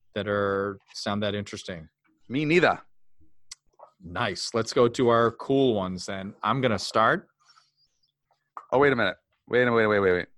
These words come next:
Speaker 1: Oh, come on.
Speaker 2: You're all done, you're all done with the education ones you said?
Speaker 1: I, I am.
Speaker 2: See, I wasn't listening.
Speaker 1: Uh, well, neither's our listeners,
Speaker 2: N-, n-
Speaker 1: so.
Speaker 2: I will say that, um, from what I can see, um, Representative Fecto of Augusta,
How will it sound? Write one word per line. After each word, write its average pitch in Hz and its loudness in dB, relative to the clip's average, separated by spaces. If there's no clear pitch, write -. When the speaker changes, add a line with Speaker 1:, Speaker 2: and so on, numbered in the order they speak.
Speaker 1:
Oh, 120 -4
come 143 -4
on. 160 -2
Speaker 2:
You're 117 0
all 127 4
done, 131 0
you're 117 2
all 127 4
done 127 0
with 120 -2
the 127 0
education 131 -2
ones 135 -6
you 139 -8
said? 147 2
Speaker 1:
I, 110 -4
I 113 -2
am. 104 -4
Speaker 2:
See, 147 0
I 135 4
wasn't 120 0
listening. - -16
Speaker 1:
Uh, 135 0
well, 120 -2
neither's 113 -2
our 107 0
listeners, 92 -10
Speaker 2:
N-, 104 -8
n- 98 -6
Speaker 1:
so. - -2
Speaker 2:
I 120 2
will 147 6
say 175 4
that, 143 4
um, 117 2
from 131 -2
what 139 4
I 139 2
can 120 -4
see, 127 -6
um, 104 2
Representative 117 -2
Fecto 120 0
of 101 -2
Augusta, 117 -4